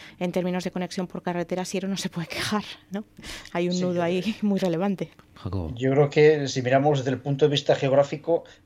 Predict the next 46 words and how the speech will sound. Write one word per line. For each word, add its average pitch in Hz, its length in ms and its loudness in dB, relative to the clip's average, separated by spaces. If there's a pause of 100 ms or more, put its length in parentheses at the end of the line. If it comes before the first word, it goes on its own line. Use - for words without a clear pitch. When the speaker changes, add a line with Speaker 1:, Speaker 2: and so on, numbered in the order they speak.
Speaker 2:
eh, 123 260 -4
para 117 160 2
el 117 100 -2
noroeste, 131 800 2
eh, 110 60 -4
Siero 139 240 2
está 147 180 2
bastante 135 400 2
bien 135 180 2
situado, 123 540 4
¿no? 143 160 -2
Y 120 60 -2
además, 113 400 0
eh, 120 380 -6
en 120 120 -2
una, 135 240 4
una 139 160 4
zona 156 220 4
donde 135 420 4
el, 113 640 -6
la, 82 220 0
la 120 140 2
red 131 160 4
de 160 80 10
transportes 151 680 2 (380)
y, 139 100 0
digamos, 131 320 6
los 147 160 6
vehículos 160 440 2
de 127 80 -2
transporte 123 580 0
son 131 200 -4
también, 147 360 0
la 113 80 2
red 127 120 2
de 151 60 2
transportes 147 680 0
en 117 120 -6
cuanto 113 280 0
a - 20 2
vehículos 139 320 2
también 135 160 2
es 127 80 0
bastante 131 340 2
potente, 123 520 0
¿no? 185 120 -4